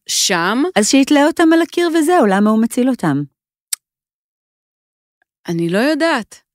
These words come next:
Speaker 1: אבל אני מפחדת מה-, מההיפוך פה.
Speaker 2: Mm.
Speaker 1: אנחנו מדברות על היפוכים והיפוכים והיפוכים, והוא מוביל את, אה, קומנדר, אה, לורנס אל הכיסא הזה, ואני משקשקת ואומרת, אה, עוד אמרתי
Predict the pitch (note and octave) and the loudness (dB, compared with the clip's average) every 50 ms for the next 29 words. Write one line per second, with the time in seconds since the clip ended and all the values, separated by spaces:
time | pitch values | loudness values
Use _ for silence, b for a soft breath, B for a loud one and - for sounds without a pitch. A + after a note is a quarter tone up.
0 | _ - F3 D#3+ F3+ F3+ F3+ F#3 F#3+ F#3+ - - F#3+ - - A#3 B3 C4+ C#4 - | _ -12 -8 -4 -4 -4 -2 -2 -4 -4 -6 -8 -10 -6 -4 -2 -2 -2 -2 -4
1 | C#4+ C#4 C#4 C4+ C4+ C4+ C4+ C4 C4 C4 C4 C4 C4 - - C#4+ - - - - | -4 -4 -2 -2 -4 -4 -4 -4 -4 -4 -4 -4 -4 -2 -2 -2 -2 -2 -4 -2
2 | D4+ C4 G3+ - _ _ _ - C4+ C#4 C4+ C4 C4 - - G3+ F#3+ F#3+ G3+ G#3 | 0 0 0 -2 _ _ _ -4 -2 0 2 2 2 0 0 -2 -4 -4 -4 -4
3 | G3 F3+ F3+ D#3+ G3 G#3+ C4 D4 - D#4 C#4 A#3+ - - G#3 - B3+ C4 B3+ A#3+ | -4 -4 -4 -4 -2 0 0 0 0 -2 -4 -4 -6 -10 -10 -6 -4 -4 -2 -4
4 | A#3 - - F#3+ - - A3+ A3 G3+ G#3+ G3 - - E3+ - - G3+ G3 G3 G3 | -6 -6 -8 -12 -8 -6 -6 -6 -4 -6 -8 -10 -12 -18 -12 -8 -6 -4 -4 -4
5 | F#3 F3 F3 F3 F3+ F3+ E3+ D#3+ D#3 D#3+ G#3 A#3+ B3+ B3+ C4 B3+ B3 _ - A3 | -4 -6 -6 -6 -6 -8 -8 -10 -8 -6 -4 -2 -2 -2 -2 -4 -6 _ -6 -6
6 | G3+ F#3+ F#3 F3+ F3+ E3 B B B B B B B B - G3+ G3+ G3+ G#3 G#3+ | -4 -4 -2 -4 -6 -8 B B B B B B B B -8 -4 -4 -2 -2 -2
7 | G#3+ A3 G#3+ G3+ G3+ G3 F3+ F3 F3 F3 F3+ F#3 G3 G3+ G3 G3+ G#3+ G#3 G3 - | -2 -2 -2 -2 -4 -4 -4 -4 -4 -4 -2 -2 -2 -2 -2 -2 -4 -4 -4 -6
8 | - G#3 - G3+ G#3 G#3 G#3+ G3+ - - - F#3 - - - G#3+ G3 F#3+ F#3+ F#3+ | -8 -4 -2 0 0 0 0 -4 -6 -8 -8 -6 -4 -2 -2 0 0 0 -2 -4
9 | E3 D#3+ F#3+ F#3 F#3 F#3 F3+ b b b b b b b E3 G3 G3+ G#3 G#3+ A3 | -4 -4 -4 -4 -4 -4 -8 b b b b b b b -2 0 0 0 0 0
10 | A3+ A#3 A#3 A#3 A#3 A#3 - - - B3+ - - - A#3+ A3+ - - A3 G3+ G#3 | 0 0 2 0 0 0 -2 -2 -2 -2 -2 -2 0 0 -2 -2 -2 0 0 0
11 | G3 - F3+ G3 F#3+ F#3+ G3 G3+ G3+ G3+ G#3 G3+ G#3+ G3+ - _ - G#3+ G3 F#3+ | -2 -2 -2 0 0 0 0 0 -2 -2 -2 -2 -4 -6 -6 _ -6 -4 -2 -2
12 | F#3 F#3 F#3 F3+ F3+ F3+ F3+ F#3 F#3 F#3+ - _ - - B3+ A#3 B3+ B3 C4+ E4+ | -2 -2 -2 -4 -4 -4 -4 -4 -6 -6 -8 _ -2 0 0 0 0 0 0 0
13 | F#4+ G#4 - | -2 0 0